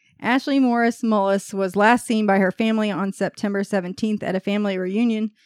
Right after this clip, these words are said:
There was no indication that anything was wrong that day. According to a source, she and Daniel York Senior, uh, were seen together the following day at a business they frequented.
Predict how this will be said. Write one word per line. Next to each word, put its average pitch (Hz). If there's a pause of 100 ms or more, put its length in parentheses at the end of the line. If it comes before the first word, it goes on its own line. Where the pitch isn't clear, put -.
(480)
There 214
was 214
no 254
indication 262
that 202
anything 202
was 190
wrong 190
that 185
day. 151 (160)
According 226
to 208
a 190
source, 220
she 220
and 202
Daniel 202
York 185
Senior, 196 (640)
uh, 185
were 190
seen 220
together 190
the 180
following 220
day 190
at 147
a 165
business 196
they 170
frequented. -